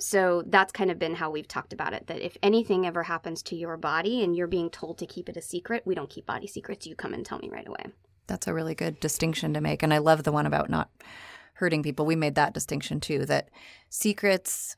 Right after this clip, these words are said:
Speaker 2: if it's gonna help someone have a great surprise, okay, that's fine. And,
Speaker 1: Totally.
Speaker 2: and that's a really great little segue, even with pretty young kids, you can start talking about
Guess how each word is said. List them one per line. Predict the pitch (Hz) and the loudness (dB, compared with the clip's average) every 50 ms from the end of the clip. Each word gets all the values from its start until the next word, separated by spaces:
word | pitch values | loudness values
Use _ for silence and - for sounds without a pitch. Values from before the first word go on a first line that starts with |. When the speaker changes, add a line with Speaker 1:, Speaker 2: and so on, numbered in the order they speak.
| - | -10
Speaker 2:
if | - 147 - | -8 -2 -2
it's | 156 - - | -2 -2 0
gonna | - 160 156 | 0 0 0
help | 151 165 165 160 - | 2 2 0 0 0
someone | - - 160 156 151 | -2 -2 -2 0 0
have | 151 147 147 | 0 0 0
a | |
great | 135 151 135 - - | 0 0 -2 -2 -2
surprise, | - 214 - - 320 381 359 226 170 151 147 151 - - - | -4 0 6 8 10 12 12 12 10 10 8 4 2 0 0
okay, | - 302 - 294 202 - | 0 2 6 4 8 8
that's | - - - - - | 8 8 8 6 6
fine. | - - 294 302 214 151 147 - 254 262 240 220 190 | 10 12 12 12 12 10 8 6 4 2 4 8 10
And, | 214 202 202 | 10 10 8
Speaker 1:
Totally. | 202 208 - | 4 -2 0
Speaker 2:
and | - 196 233 220 208 - _ - | 4 6 6 6 6 2 _ 0
that's | 240 269 277 - | 0 2 4 2
a | 339 | 2
really | 262 214 202 190 180 | 2 2 2 2 0
great | 170 - 190 185 180 - - _ _ _ _ _ _ _ _ _ - | 2 2 2 4 2 0 -2 _ _ _ _ _ _ _ _ _ 2
little | 190 185 170 156 | 4 4 4 4
segue, | - - 160 151 156 156 185 196 208 | 4 4 4 4 4 6 8 8 8
even | - 214 220 277 285 | 8 6 4 4 6
with | 294 220 - - - - - - - | 6 6 4 2 -10 -20 -20 -12 -2
pretty | - - 208 214 | 0 4 4 4
young | 170 165 147 151 160 170 | 6 4 4 2 2 4
kids, | - 214 220 190 196 | 4 4 4 4 2
you | 185 | 0
can | - 180 175 | 0 0 -2
start | - - 180 - - | 0 0 0 0 2
talking | 170 156 156 - 185 170 | 2 2 2 2 0 2
about | 165 165 151 147 147 | 4 6 6 6 4